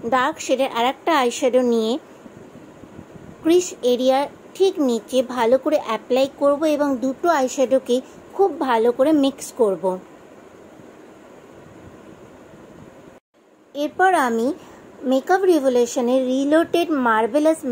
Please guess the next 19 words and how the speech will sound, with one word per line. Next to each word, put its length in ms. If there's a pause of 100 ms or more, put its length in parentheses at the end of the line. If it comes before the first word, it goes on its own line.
ম্যাট 240 (280)
এই 80 (140)
প্যালেট 360 (140)
থেকে 260 (480)
এই 60 (140)
ব্ল্যাক 280 (140)
শা-, 220
আইশ্যাডোটা 640 (160)
নিয়ে 320 (480)
আমি 240
আমার 160 (120)
ভি 260
কর্নারে 640 (760)
একটা 180 (160)
ফ্ল্যাট 340 (160)
ব্রাশের 440 (100)
সাহায্যে 520 (340)
অ্যাপ্লাই 560
করব। 460